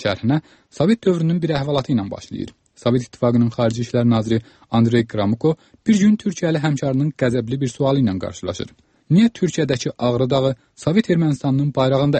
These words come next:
əks olunub? Bizim ərazilərimizə iddianız mı var?" Andrey Gromyko cavab verir. "Yox, bəs sizin bayrağınızda niyə aypara var? Sizin aya iddianız mı var?"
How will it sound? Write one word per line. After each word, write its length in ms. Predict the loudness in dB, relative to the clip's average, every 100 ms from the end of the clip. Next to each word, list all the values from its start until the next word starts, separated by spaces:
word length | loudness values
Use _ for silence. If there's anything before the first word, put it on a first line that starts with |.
| -4
əks 180 | -10 -8
olunub? 260 | -8 -10 -16 _ _ -2
Bizim 180 | 0 0
ərazilərimizə 760 | 0 0 0 0 0 0 -2 -2
iddianız 440 | -4 0 2 2 -2
mı 140 | -4
var?" 140 | -6 -8 _ _ -2
Andrey 300 | 0 2 0
Gromyko 400 | 0 -2 -2 -2
cavab 300 | 0 0 -2 -8
verir. 220 | -10 -14 _ _ _ _
"Yox, 200 | 0 0 -2 _ _ -4
bəs 120 | -4 -4
sizin 260 | 0 2 2
bayrağınızda 540 | 0 -2 -2 -4 -4
niyə 220 | -2 -2 -4
aypara 400 | -6 -2 -2 -2
var? 140 | -6 -10 _ _
Sizin 360 | -4 0 0 0
aya 240 | -2 -2 -4
iddianız 460 | -6 0 2 2
mı 160 | 0 -2
var?" 160 | -8